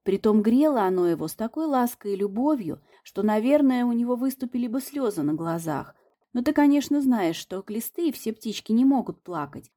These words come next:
просто потому что у них нет платочков, чтобы утирать слезы. Они даже носики свои утирают просто об землю или об травку. И вот эту травку, молодую, зеленую, сочную, бархатную, очень любил наш Клестик.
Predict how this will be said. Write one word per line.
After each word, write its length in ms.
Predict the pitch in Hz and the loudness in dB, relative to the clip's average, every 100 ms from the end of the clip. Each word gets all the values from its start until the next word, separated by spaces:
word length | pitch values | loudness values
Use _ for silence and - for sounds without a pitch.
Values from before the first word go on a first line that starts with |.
| _ | _
просто 280 | 277 359 240 | -2 -2 -4
потому 380 | 226 208 202 214 | -4 0 0 -2
что 180 | - | -4
у 40 | 220 | -4
них 200 | 214 214 | -2 0
нет 220 | 233 208 | 0 0
платочков, 560 | 226 240 220 170 - - | -2 -2 -2 -6 -8 -20
чтобы 300 | - 160 170 | -16 -12 -10
утирать 400 | 165 190 160 - | -6 -6 -6 -8
слезы. 580 | - 180 147 139 110 _ _ _ _ | -10 -6 -6 -8 -14 _ _ _ _
Они 220 | - 202 233 | 0 4 4
даже 280 | 247 247 | 2 2
носики 420 | 285 302 254 - 165 | 4 4 2 -8 -16
свои 340 | - 180 180 | -12 -8 -6
утирают 560 | 180 - 190 180 160 - | -8 -8 -6 -4 -6 -4
просто 420 | 262 339 - 240 | -2 -2 0 0
об 100 | 226 | 2
землю 460 | 196 170 156 170 | 0 0 2 2
или 120 | 254 254 | 2 2
об 220 | 190 - | 0 -4
травку. 560 | 165 151 143 - - _ _ | -8 -8 -8 -14 -20 _ _
И 80 | 202 | -2
вот 180 | 220 233 | 2 2
эту 200 | 233 247 | 2 0
травку, 480 | 247 294 349 - 175 | 0 2 2 -2 -6
молодую, 680 | 180 202 214 214 311 277 196 | -4 -2 -2 0 2 2 0
зеленую, 640 | 180 208 254 320 214 175 | -4 -2 0 2 2 0
сочную, 640 | 180 - 294 - - 170 | -4 -4 -4 -4 -6 -6
бархатную, 720 | 165 220 269 - 208 - 151 - - - - | -2 -2 -2 -2 -10 -10 -10 -10 -18 -16 -4
очень 320 | 320 - 285 | -2 2 4
любил 320 | 269 233 247 | 4 0 -2
наш 260 | 233 240 - | 0 -2 -4
Клестик. 560 | 233 196 160 - - | -6 -6 -6 -12 -20